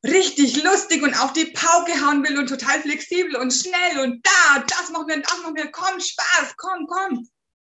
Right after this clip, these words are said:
Das ist die gesellschaftliche Christina, das bin ich auch. Da lüge ich nicht, also das, es gibt diese Aspekte. Dann gibt's diesen Aspekt eben, diesen zweiten, wo ich weggehe und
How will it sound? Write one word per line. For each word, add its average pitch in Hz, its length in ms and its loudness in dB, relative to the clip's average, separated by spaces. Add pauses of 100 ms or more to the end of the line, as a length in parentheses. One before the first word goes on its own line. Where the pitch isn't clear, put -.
(320)
Das 190 140 -8
ist 214 140 -6
die 269 100 -2
gesellschaftliche 302 920 -2
Christina, 175 480 -10
das 175 140 -12
bin 214 160 0
ich 269 220 2 (160)
auch. 185 240 -4 (220)
Da 202 80 -4
lüge 359 260 4
ich 403 160 4
nicht, 208 200 0
also 202 140 -4
das, 202 240 -6
es - 140 -12
gibt 359 240 -4
diese 254 260 0
Aspekte. - 640 -12 (680)
Dann 320 220 2
gibt's 320 320 -4
diesen 294 280 -2
Aspekt - 520 -4
eben, 240 380 -2
diesen 220 320 -6
zweiten, 247 460 0
wo 202 100 2
ich 214 220 -2
weggehe 285 480 -2
und 220 260 -4